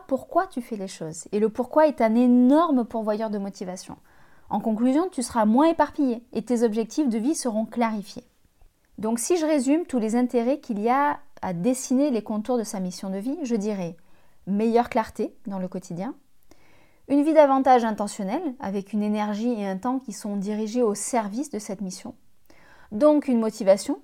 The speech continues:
qui est nourrie par ce pourquoi, une limitation des pertes de temps, d'énergie et de sens, et donc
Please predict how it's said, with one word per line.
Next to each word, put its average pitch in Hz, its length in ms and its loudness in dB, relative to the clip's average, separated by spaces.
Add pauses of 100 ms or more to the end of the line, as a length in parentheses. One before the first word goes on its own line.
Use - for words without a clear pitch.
qui - 120 -10
est 190 60 -2
nourrie 196 360 -2
par 202 160 -6
ce - 100 -10
pourquoi, 196 400 -8 (840)
une 214 320 0
limitation 220 720 -2
des 262 100 2
pertes 196 320 -6
de 185 140 -6
temps, 214 300 0
d'énergie 185 460 -4
et 220 60 -4
de 180 100 -6
sens, 196 340 -10
et 202 120 -6
donc 240 440 -2